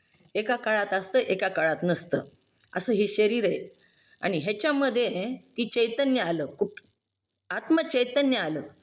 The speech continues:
आणि ते आत्मचैतन्य हा कुट शरीरामध्ये आलं, म्हणजे खोट्या असणाऱ्या शरीरामध्ये आलं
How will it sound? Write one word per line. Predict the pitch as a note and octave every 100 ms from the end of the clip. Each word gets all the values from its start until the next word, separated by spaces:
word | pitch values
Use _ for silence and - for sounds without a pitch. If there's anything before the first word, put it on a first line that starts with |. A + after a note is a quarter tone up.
| _ _ - _ -
आणि | G3+
ते | G#3 F#3+
आत्मचैतन्य | - G3+ B3 A#3+ A#3 A3 - A3 A3
हा | G3
कुट | G3 - - E4+ E4
शरीरामध्ये | C4 B3 A3+ A#3 G3+ G3 F#3+
आलं, | F#3 F#3
म्हणजे | F#3+ F#3+ G#3+ -
खोट्या | G#3 G#3+ C4 A3+
असणाऱ्या | A3 A3 G3
शरीरामध्ये | F3 F3+ E3+ E3+ E3 D#3+ D#3+ E3+ E3 D#3 D#3+
आलं | E3 E3+ E3+ G#3